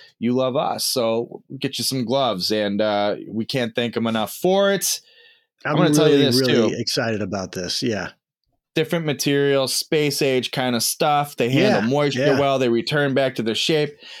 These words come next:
Speaker 1: It's not gonna get all crusty on you and gross, and it's not gonna stink. It's gonna air out and dry nicely. You can use your phone with it. I don't see you got them, one of them,
Speaker 2: Interesting.
Speaker 1: one of them
Speaker 2: And the
Speaker 1: fancy
Speaker 2: G P S
Speaker 1: smart,
Speaker 2: touchscreens?
Speaker 1: smartwatches on your, uh,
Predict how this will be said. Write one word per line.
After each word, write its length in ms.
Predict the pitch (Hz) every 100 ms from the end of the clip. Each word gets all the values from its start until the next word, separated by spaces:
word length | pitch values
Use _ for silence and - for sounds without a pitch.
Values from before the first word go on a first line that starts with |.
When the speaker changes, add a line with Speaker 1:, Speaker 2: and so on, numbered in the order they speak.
| -
Speaker 1:
It's 120 | -
not 220 | 151 147 143
gonna 180 | 139
get 180 | 135 147
all 180 | 139 127
crusty 600 | - 175 151 - 165 160
on 220 | 151 147
you 80 | 147
and 240 | 147 127 95
gross, 560 | 92 98 127 151 147 92
and 180 | 101
it's 560 | 90 - _ _ _ -
not 120 | 123
gonna 160 | 107 90
stink. 640 | - - - 175 170 170 - _ _ _
It's 80 |
gonna 140 | 131 107
air 240 | 123 139 135
out 200 | 135 113
and 100 | 104
dry 280 | 123 117 113
nicely. 680 | 131 160 156 165 160 156 - _ _
You 100 | 110
can 160 | - 110
use 220 | 117 101
your 100 | 95
phone 720 | - - 110 123 151 170 175
with 160 | 180
it. 240 | 190 233 - - - - - - - - _ _ _ _ _ _
I 40 | 120
don't 100 | 117
see 160 | - 135
you 80 |
got 240 | 127 127 -
them, 160 | 127
one 200 | 123 127
of 100 | 127
them, 140 | 127 120 131
Speaker 2:
Interesting. 140 | 151 _ _ - -
Speaker 1:
one 100 | 131
of 60 | 135
them 80 | 127
Speaker 2:
And 80 | 117
the 40 |
Speaker 1:
fancy 340 | 151 143 123 131
Speaker 2:
G 120 | 117
P 40 | 123
S 200 | 190 220
Speaker 1:
smart, 140 | -
Speaker 2:
touchscreens? 540 | - 135 - 147 147 170
Speaker 1:
smartwatches 800 | 151 226 127 123 120 120 127 110
on 180 | 113 113
your, 240 | 113 113
uh, 460 | 110 110 110 107 113